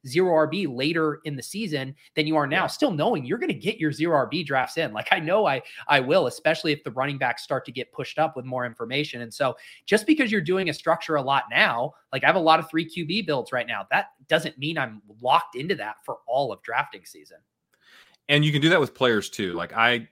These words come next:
Speaker 2: was pretty out on Mike Evans when he was going, like, the early second round in the very beginning of draft season. Uh, he actually went on the, on my team that won. He went before my second round pick when I took Saquon Barkley, but I would have passed on him. And I, I know I would have, and that would have really hurt,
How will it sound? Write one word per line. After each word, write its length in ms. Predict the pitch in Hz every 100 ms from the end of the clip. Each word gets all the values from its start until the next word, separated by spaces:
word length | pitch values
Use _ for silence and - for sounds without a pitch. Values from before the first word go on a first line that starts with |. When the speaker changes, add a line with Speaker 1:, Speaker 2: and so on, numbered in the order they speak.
| -
Speaker 2:
was 240 | 113 104
pretty 600 | - - - 151 156 151 117
out 280 | 110 104 -
on 400 | 98 98 92 92
Mike 300 | 104 104 101
Evans 600 | 98 98 90 87 - -
when 240 | 104 95
he 140 | 90 104
was 100 | 95
going, 340 | 101 98 95 -
like, 220 | 95 80
the 80 | 90
early 280 | 107 101
second 320 | 92 107 95 -
round 480 | 117 117 117 110 -
in 40 |
the 60 | 95
very 180 | 98 98
beginning 300 | 92 104 101
of 80 | 95
draft 240 | 98 98
season. 440 | - 101 98 98 - _ _ _ -
Uh, 220 | 95 85
he 140 | 127
actually 260 | 117 - 101
went 260 | 98 101 - _ _ _ _
on 160 | 110 98
the, 160 | 95 -
on 160 | 104 95
my 160 | 101 104
team 160 | 113
that 80 | 98
won. 280 | 92 104 98
He 100 | 101
went 260 | 104 101 80
before 540 | 87 - 120 135 147
my 160 | 123 123
second 260 | 135 135
round 200 | 127 113
pick 220 | 135 127 -
when 120 | 110
I 40 |
took 180 | 107 110
Saquon 400 | - 117 120 104
Barkley, 320 | 107 117 139
but 160 | 127 101
I 60 |
would 160 | 107 135
have 80 | -
passed 320 | 98 95 -
on 100 | 82
him. 80 | 80
And 180 | 85 95
I, 180 | -
I 20 | 98
know 240 | 101 98
I 80 | 87
would 180 | 85 80
have, 160 | 78
and 160 | 87 90
that 160 | 85
would 80 | 87
have 140 | 85 90
really 180 | 85
hurt, 240 | 80 90